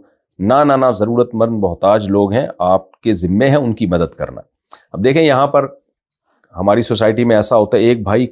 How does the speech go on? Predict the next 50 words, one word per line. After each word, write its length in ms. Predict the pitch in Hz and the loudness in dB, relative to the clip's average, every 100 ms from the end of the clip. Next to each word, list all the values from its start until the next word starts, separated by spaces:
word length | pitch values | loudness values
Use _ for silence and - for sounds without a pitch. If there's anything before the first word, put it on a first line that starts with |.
| - | -2
करोड़ों 380 | 110 113 127 139 | 0 2 4 2
रुपए 220 | 127 127 | 2 2
कमा 260 | 117 95 90 | 2 0 0
रहा 120 | 87 | -2
होता 240 | 82 - 60 | -4 -8 -18
है, 100 | - _ _ _ | -20 _ _ _
दूसरा 360 | 98 135 131 143 | -4 -2 2 0
बेरोज़गार 580 | 123 123 123 107 113 131 | 2 2 2 4 4 4
है, 60 | 131 | 2
उसके 180 | - 123 | -2 0
पास 220 | 131 127 | 0 0
खाने 300 | 107 107 123 | -2 0 0
को 120 | 113 | -2
रोटी 260 | 98 95 98 | -4 -4 -8
नहीं 200 | 80 69 | -8 -14
है, 120 | 64 _ _ _ _ _ | -20 _ _ _ _ _
तो 60 | 78 | -4
बड़ा 240 | 92 117 | 0 2
उसको 280 | 147 135 147 | 2 0 -6
पूछ 260 | - 101 95 | -2 -4 -2
नहीं 140 | 123 | -2
रहा 100 | 135 | 2
होता, 260 | 131 127 131 | 0 0 -6
या 160 | 127 120 | 0 2
एक 200 | 123 110 | 2 0
भाई 180 | 107 120 | -2 0
दूसरे 280 | 107 104 110 | -2 -2 -2
भाई 180 | 92 101 | 0 -2
को 100 | 104 | -4
पूछ 260 | 90 87 | -6 -6
नहीं 100 | 107 | -2
रहा 100 | 113 | 0
होता। 300 | 117 104 104 - _ _ _ _ _ - | 0 -2 -12 -14 _ _ _ _ _ -6
भाई 120 | 135 | -2
उसके 220 | 175 - 190 | 0 0 2
मांगने 320 | 139 156 175 | 2 2 0
से 100 | 190 | 0
पहले 280 | - 98 147 | 0 2 2
आप 160 | 220 202 | 2 -2
उसका 200 | - 170 | -2 -2
ख्याल 300 | 113 98 87 | 2 0 0
करो। 320 | 76 73 - _ _ _ _ _ | -6 -12 -16 _ _ _ _ _
आपकी 320 | - 107 - 135 | -2 -2 -2 0
कोई 160 | 127 | 0
बहन 260 | 113 107 117 | 2 2 2
बेवा 280 | 95 104 104 | 2 4 2
है, 260 | 85 92 139 120 _ _ - | 2 -4 -6 -12 _ _ -10
यतीम, 480 | 98 92 113 113 92 95 90 92 | -8 -4 -4 -4 -2 0 0 0
यतीम 340 | 90 92 120 131 | -2 0 2 2
हो, 180 | 95 | 2